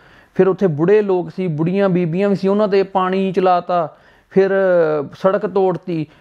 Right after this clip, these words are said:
ਗੌਰਮੈਂਟ, ਅ, ਪ੍ਰਾਪਰਟੀ ਦਾ ਤੁਸੀਂ ਨੁਕਸਾਨ ਕੀਤਾ, ਫਿਰ ਉਹਦੇ 'ਤੇ ਔਰ ਉਹ ਗੌਰਮੈਂਟ, ਅ, ਪਬਲਿਕ ਦੇ ਟੈਕਸ ਤੋਂ ਸੜਕ ਬਣਾਈ, ਫਿਰ ਦੁਬਾਰਾ ਹੋਰ ਪੈਸਾ ਲਾ ਕੇ ਸੜਕ ਬਣਾਓਗੇ, ਆਖਿਰਕਾਰ ਨਤੀਜਾ ਕੀ? ਉਹ ਤਾਂ ਉੱਥੇ ਪਹੁੰਚ ਹੀ ਗਏ। ਕਿ ਨਹੀਂ ਪਹੁੰਚ ਗਏ? ਮੋਦੀ ਸਾਹਿਬ, ਉੱਥੇ ਲ-, ਲਵਾਓ ਹੁਣ ਆਪਣਾ,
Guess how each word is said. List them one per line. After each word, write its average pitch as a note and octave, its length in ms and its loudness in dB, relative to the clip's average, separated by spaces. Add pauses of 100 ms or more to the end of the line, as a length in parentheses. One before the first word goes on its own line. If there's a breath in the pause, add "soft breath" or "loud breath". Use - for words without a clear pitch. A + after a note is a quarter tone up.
(160 soft breath)
ਗੌਰਮੈਂਟ, F#3+ 480 0
ਅ, F#3 220 4
ਪ੍ਰਾਪਰਟੀ F3+ 480 -2
ਦਾ F#3 140 -2
ਤੁਸੀਂ F3 220 -4
ਨੁਕਸਾਨ E3+ 380 -4
ਕੀਤਾ, E3+ 260 0
ਫਿਰ F#3 240 0
ਉਹਦੇ A3+ 380 0
'ਤੇ A#3+ 200 -4 (440)
ਔਰ F#3+ 140 2
ਉਹ G#3 360 2
ਗੌਰਮੈਂਟ, F3 560 -4
ਅ, D3+ 200 2
ਪਬਲਿਕ G3 400 -2
ਦੇ A3+ 100 2
ਟੈਕਸ G3+ 320 -2
ਤੋਂ F3+ 140 -4
ਸੜਕ E3+ 240 -2
ਬਣਾਈ, F#3+ 240 -2
ਫਿਰ E3 160 0
ਦੁਬਾਰਾ F#3+ 360 2
ਹੋਰ C#3+ 280 -4
ਪੈਸਾ E3+ 280 -2
ਲਾ F3 160 0
ਕੇ E3+ 120 -6
ਸੜਕ E3+ 240 -2
ਬਣਾਓਗੇ, F3 420 -2 (320 loud breath)
ਆਖਿਰਕਾਰ G#3 440 2
ਨਤੀਜਾ G#3+ 360 -2
ਕੀ? A3+ 100 -2
ਉਹ A3 120 0
ਤਾਂ G3+ 80 0
ਉੱਥੇ F#3+ 200 0
ਪਹੁੰਚ F#3+ 260 -2
ਹੀ A3+ 80 -2
ਗਏ। F#3 200 0 (1120)
ਕਿ G#3+ 60 4
ਨਹੀਂ A#3 200 2
ਪਹੁੰਚ A3 220 2
ਗਏ? F#3+ 200 2 (680)
ਮੋਦੀ F3 220 4
ਸਾਹਿਬ, A3 360 2 (580 soft breath)
ਉੱਥੇ G#3 260 2
ਲ-, F#3+ 240 0
ਲਵਾਓ F#3+ 380 0
ਹੁਣ A#3 260 -4
ਆਪਣਾ, G3 420 -4